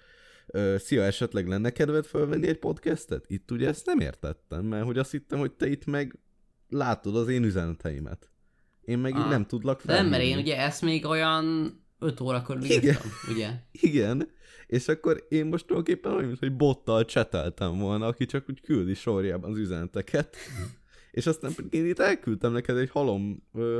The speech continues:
Speaker 1: halom üzenetet, meg csomószor hívtalak, videócseten is, és ugye aztán pedig egyszer csak ezt, ezt így a valós időben is észrevetted.
Speaker 2: Igen, mert
Speaker 1: Aj.
Speaker 2: utána amúgy engem föl volt anyukám, mert, a-, amúgy holnap ugye már lesz
Speaker 1: Ja,
Speaker 2: élőben iskola.
Speaker 1: tényleg.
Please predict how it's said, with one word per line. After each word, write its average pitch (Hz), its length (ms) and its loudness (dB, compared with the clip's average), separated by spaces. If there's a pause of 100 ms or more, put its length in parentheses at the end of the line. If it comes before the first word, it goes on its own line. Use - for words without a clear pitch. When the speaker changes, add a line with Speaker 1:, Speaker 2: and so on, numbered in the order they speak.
Speaker 1:
halom 95 460 0
üzenetet, 104 500 -2
meg 113 120 -8
csomószor 98 460 -2
hívtalak, 98 760 -6
videócseten 85 800 -6
is, 92 320 -6 (460)
és - 160 -6
ugye 123 180 0
aztán 123 380 -4
pedig 123 220 -4
egyszer 95 340 -2
csak - 200 -10
ezt, 110 240 -6
ezt - 260 -16
így 107 180 -6
a 113 60 0
valós 107 340 0
időben 80 340 -4
is 82 140 -4
észrevetted. 87 840 -4 (1120)
Speaker 2:
Igen, 170 260 4
mert 95 180 4
Speaker 1:
Aj. 85 60 0
Speaker 2:
utána 147 760 -4 (100)
amúgy 131 420 -2
engem 123 260 0
föl 123 180 -4
volt 113 180 -2
anyukám, 120 400 -2
mert, 113 260 -4
a-, 113 760 -4
amúgy 113 240 -4
holnap 113 340 -4
ugye 107 240 -4
már 104 220 -8
lesz 104 360 -8
Speaker 1:
Ja, 220 140 4
Speaker 2:
élőben 202 260 2
iskola. 156 260 2
Speaker 1:
tényleg. 123 280 0